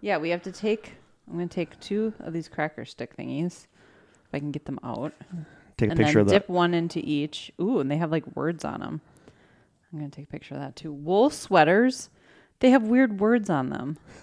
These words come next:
Speaker 2: <laughs> Why do they have wool sweaters?
Speaker 1: Hold on. Something about eight arms. Sheep. Sheep wool sweaters. Octopus eight arms. That's what they say. So I'm gonna do a dip in the chocolate side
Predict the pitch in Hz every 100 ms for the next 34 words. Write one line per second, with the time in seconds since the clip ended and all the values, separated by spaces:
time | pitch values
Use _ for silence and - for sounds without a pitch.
0 | - _ _ _ _ 143 135 135 - 123
1 | 110 113 113 - - 98 104 85 104 -
2 | - - - - 165 156 143 147 147 _
3 | _ _ _ _ _ _ _ _ _ -
4 | - 190 190 170 156 - 160 175 139 147
5 | 165 196 196 - - _ - _ _ _
6 | - - - - 208 208 - - _ _
7 | _ _ _ _ - - - 285 - -
8 | 202 208 - - 175 151 135 139 151 -
9 | - _ _ _ 180 202 - 240 - 196
10 | - - - 170 170 - 147 - 156 -
11 | 175 - 202 185 190 - 170 143 131 143
12 | _ _ _ _ _ _ _ _ - 165
13 | 165 156 151 147 147 160 185 180 - 180
14 | 170 - 131 - 131 131 143 170